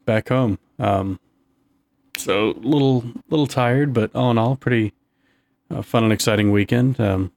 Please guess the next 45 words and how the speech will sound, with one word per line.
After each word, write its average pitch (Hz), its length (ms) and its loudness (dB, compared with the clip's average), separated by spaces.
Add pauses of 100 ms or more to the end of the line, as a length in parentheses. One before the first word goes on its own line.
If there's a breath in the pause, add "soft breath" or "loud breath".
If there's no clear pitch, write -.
(920)
a - 20 0
lot 101 120 2
of 101 80 0
good 107 120 0
hanging 98 320 2
out, 104 440 0
uh, 95 320 -4 (180)
a 135 60 -8
lot 107 80 -2
of 95 80 -2
fun 101 240 2
play. 101 500 0 (160)
Uh, 123 140 -14 (1120)
all 135 140 0
in 131 40 2
all, 127 340 2
good 120 160 0
night. 98 240 0 (360)
I'm 110 240 -8 (880 soft breath)
pretty 107 200 2
happy 104 240 0
with 98 120 0
things. 101 460 -4 (280)
Um, 113 440 4 (880)
so 147 140 -4
yeah, 151 120 0 (140)
that's - 400 -8
really 123 200 2
about 117 180 0
it 113 100 -4
for - 80 0
tonight. 113 300 2
As 107 320 0
always, 113 340 2
I 104 80 2
can 104 140 0
be 98 100 2
reached 104 380 0
with 101 160 -2
any 98 240 -4
questions, 104 500 -2
comments, 107 380 0
or 95 60 -4
feedback 110 440 0
at 92 140 -2